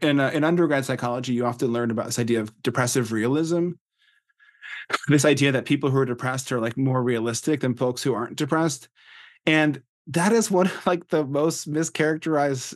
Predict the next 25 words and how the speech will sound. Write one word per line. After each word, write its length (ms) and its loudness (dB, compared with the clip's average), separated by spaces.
like, 200 -2
things 340 4
ever, 340 -2
because 200 0
it's 120 -4
not, 240 0
when 140 8
you 80 8
look 180 6
at 100 4
the 80 4
actual 280 2
research, 480 0
they're 120 0
not 240 0
saying 440 -2
people 320 4
with 220 -2
clinical 400 -2
depression 580 -2
are 140 -2
more 200 2
realistic. 460 2
They're 140 0
saying 440 -2